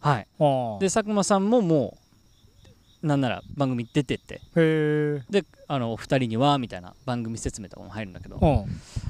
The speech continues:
Speaker 1: あの、その、星野源は別にファンっていうほど音楽は聴いたりするけど、
Speaker 2: うん。
Speaker 1: 別にだけど、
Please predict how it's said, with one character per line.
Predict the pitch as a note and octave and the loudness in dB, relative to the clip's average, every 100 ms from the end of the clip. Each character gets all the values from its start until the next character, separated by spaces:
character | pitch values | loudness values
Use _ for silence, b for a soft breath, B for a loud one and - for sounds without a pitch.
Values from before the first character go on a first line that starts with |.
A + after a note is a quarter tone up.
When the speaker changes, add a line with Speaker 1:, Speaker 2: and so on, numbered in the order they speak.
| B _ - | B _ 2
Speaker 1:
あ | D#3+ | 2
の、 | C#3+ B2+ A#2 G#2+ G#2 - _ _ _ - - - - - - - - | 4 0 -2 -4 -6 -8 _ _ _ -20 -20 -20 -20 -20 -20 -20 -12
そ | - - | -6 -2
の、 | F#3 | 0
星 | - - - D4 D4+ - - C#4+ | -2 -8 -6 -4 -4 -8 -8 -4
野 | A3 F3+ - _ _ | -4 -6 -20 _ _
源 | G#3 A3 G#3+ F#3 | -2 0 0 0
は | |
別 | B2+ B2+ | -2 -4
に | |
フ | - | -8
ァ | E3 G#3+ G3+ | -4 -2 -2
ン | |
っ | |
て | - B2+ | -4 -4
い | |
う | A#2 | -4
ほ | A#2+ | -6
ど | G#2+ - G#3+ | -8 -6 -4
音 | A#3+ A3+ | -2 -2
楽 | G3+ - - A#2+ | -2 -2 -2 -2
は | G#2 _ _ - - | -2 _ _ -16 -4
聴 | F#3+ | -2
い | E3+ | 4
た | F3+ | 4
り | D3 | 2
す | - A2+ | -4 -12
る | G#2 | -10
け | A2+ | -6
ど、 | A#3 B2 | -4 0
Speaker 2:
う | E3 | 0
ん。 | C#3 G#2 B B B | 0 -2 B B B
Speaker 1:
別 | D#3 - F3+ | -8 -2 0
に | D#3 | 2
だ | |
け | C#3 | 2
ど、 | D3+ C#3 C3 | 2 0 -2